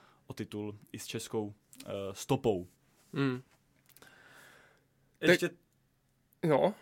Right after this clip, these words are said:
Speaker 2: <laughs> Sorry, jsem tě skočil do řeči.
Speaker 1: Ne, chtěl jsem ještě jenom zmínit jako kvalifikaci, ten chaos v ní.
Speaker 2: No, já jsem právě chtěl taky skočit na kvalifikaci,
Speaker 1: Jasně.
Speaker 2: že vlastně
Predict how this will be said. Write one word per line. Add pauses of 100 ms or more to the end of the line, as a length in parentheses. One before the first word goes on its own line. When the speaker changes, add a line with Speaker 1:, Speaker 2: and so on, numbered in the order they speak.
(120)
Speaker 2:
<laughs>
Sorry,
jsem
tě
skočil
do
řeči.
Speaker 1:
Ne,
chtěl
jsem
ještě (280)
jenom
zmínit
jako
kvalifikaci,
ten
chaos
v
ní. (640)
Speaker 2:
No,
já
jsem
právě
chtěl
taky
skočit
na
kvalifikaci,
Speaker 1:
Jasně.
Speaker 2:
že
vlastně